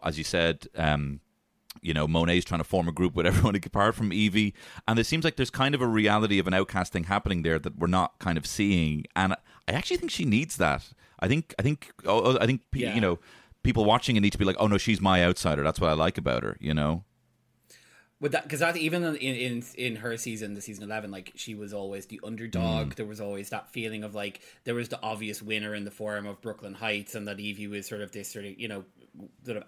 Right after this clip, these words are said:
Speaker 2: weirdo outsider who was speaking for people who don't normally see themselves represented. So in this space where kind of it's like, "Oh, we're all great, we're all inclusive," maybe she, she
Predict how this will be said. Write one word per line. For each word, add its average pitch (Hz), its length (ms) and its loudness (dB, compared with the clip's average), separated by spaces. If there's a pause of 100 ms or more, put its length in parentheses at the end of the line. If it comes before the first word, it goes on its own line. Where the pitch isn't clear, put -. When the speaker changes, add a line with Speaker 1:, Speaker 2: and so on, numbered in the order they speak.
Speaker 2:
weirdo 113 540 -2
outsider 107 720 -2 (220)
who 123 100 -2
was 107 120 -4
speaking 110 360 -8
for 104 300 -6 (100)
people 110 280 -8
who 104 140 -10
don't 104 260 -10
normally 104 500 -8
see 113 180 -8
themselves 107 380 -8
represented. 104 600 -6 (280)
So 131 160 -2
in 131 260 0
this 135 200 -2
space 151 400 -2
where 127 180 -2
kind 120 260 -4
of 107 80 -6
it's 110 140 -4
like, 110 160 -6
"Oh, 123 100 0
we're 131 200 0
all 127 200 0
great, 117 320 -4
we're 107 140 -12
all 113 180 -4
inclusive," 117 640 -4 (260)
maybe 120 280 -2
she, 117 340 -8
she 113 480 -6